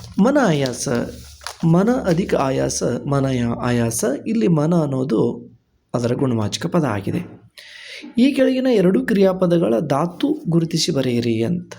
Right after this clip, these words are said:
ಓದುವರು, ಇದರ ಕ್ರಿಯಾಪದದ ಮೂಲ ರೂಪ ಓದು. ಎದ್ದರು,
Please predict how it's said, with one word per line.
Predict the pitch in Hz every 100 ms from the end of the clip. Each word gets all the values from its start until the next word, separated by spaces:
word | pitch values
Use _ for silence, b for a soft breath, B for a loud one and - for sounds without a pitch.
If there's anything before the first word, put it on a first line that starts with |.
| - _ _ _ _ -
ಓದುವರು, | 214 269 220 151 127 240 - - _ _ _ _ _ _ _ _ -
ಇದರ | 175 175 165
ಕ್ರಿಯಾಪದದ | 160 160 156 160 151 156
ಮೂಲ | 151 170
ರೂಪ | 170 185 180 285 277 - _ _
ಓದು. | 151 123 - - - - - B B B B B -
ಎದ್ದರು, | 151 208 185 135 147 247 -